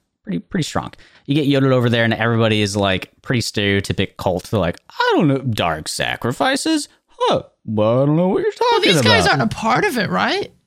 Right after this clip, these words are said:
Speaker 2: These guys are, like, a part of
Speaker 1: They're
Speaker 2: a different
Speaker 1: yeah.
Speaker 2: organization, which this per-, this entity was a part of at one point, and they're kind of doing their own thing now.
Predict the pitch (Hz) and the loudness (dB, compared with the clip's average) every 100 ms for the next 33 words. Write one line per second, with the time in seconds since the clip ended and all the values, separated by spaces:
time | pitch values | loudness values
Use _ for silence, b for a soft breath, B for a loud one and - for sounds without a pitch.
0 | - 247 294 392 349 339 - - 226 220 | -6 -4 -2 0 2 0 -2 -2 0 0
1 | 214 - 208 208 - 226 160 156 233 226 | 0 -2 -4 -6 -2 0 2 2 2 -2
2 | - 294 - 226 226 220 196 151 - 123 | -2 -4 -2 -2 0 0 0 -2 -4 -6
3 | 120 113 b b b 185 175 - - - | -4 -8 b b b -4 -2 -2 -4 -4
4 | - 202 202 202 190 - - - 208 185 | -6 -4 -4 -2 -4 -6 -10 -8 -6 -4
5 | 226 226 185 202 175 - 160 190 220 - | -4 -2 -2 -2 -2 -4 -4 -2 -2 -2
6 | 233 233 254 - 131 277 277 151 156 - | -2 -2 -2 -4 -2 -2 -2 -2 -2 -2
7 | 214 202 202 196 180 170 190 175 196 185 | 0 0 0 0 0 -2 -4 -4 0 0
8 | 156 113 101 - 107 104 101 | 0 -2 -4 -6 -6 -6 -8